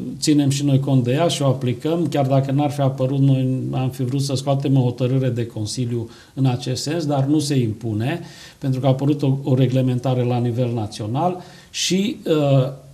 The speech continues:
termenul acesta de treizeci martie s-a prelungit și este, de fapt, uh, treizeci a șasea. Așa că cei care, uh, doresc să beneficieze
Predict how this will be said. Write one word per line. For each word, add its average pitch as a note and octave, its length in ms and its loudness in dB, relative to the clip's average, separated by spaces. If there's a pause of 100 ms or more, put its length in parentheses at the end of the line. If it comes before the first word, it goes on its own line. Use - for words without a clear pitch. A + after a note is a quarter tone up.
(340)
termenul E3+ 480 2
acesta C3+ 440 0
de A#2+ 120 -2
treizeci C3+ 640 0
martie C#3+ 380 -2
s-a C#3 180 -2
prelungit C3+ 600 -2
și C3+ 240 -2
este, C3 240 -2
de A#2+ 140 -4
fapt, C3+ 440 -4 (220)
uh, C3+ 80 -2 (720)
treizeci A#2+ 800 -2 (720)
a A#2 120 -2
șasea. - 520 -6 (400)
Așa C#3+ 340 0
că F3+ 340 0 (100)
cei E3 240 -2
care, D3 600 0 (140)
uh, C3 260 0
doresc C#3 480 2 (300)
să - 140 -4
beneficieze C#3 920 2